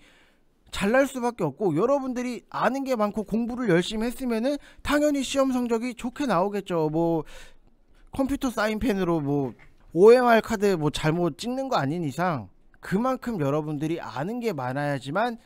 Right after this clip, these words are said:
수익적인 부분이 잘 날 수 있다. 여러분들 초보자분들 이런 내용 모르잖아요. 알아야 된다고요. 모르는 게 능사가 아니고, 우리가 솔직히 이천이십 년도 무지성 매매,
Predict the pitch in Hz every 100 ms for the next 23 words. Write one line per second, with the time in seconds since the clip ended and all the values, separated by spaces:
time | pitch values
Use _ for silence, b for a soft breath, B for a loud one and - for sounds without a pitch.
0 | b - 214 220 - 175 170 139 127 151
1 | 185 - 123 135 175 - - 104 101 b
2 | b b 151 208 247 220 208 202 _ -
3 | 247 262 254 220 196 180 147 196 208 180
4 | 170 113 165 285 302 165 123 110 107 104
5 | - - 175 277 302 190 139 - - 143
6 | 98 - B B B 160 277 320 311 285
7 | 262 165 190 220 208 151 156 202 160 277
8 | 262 247 262 247 214 160 233 202 170 214
9 | 214 196 190 143 185 233 233 208 151 220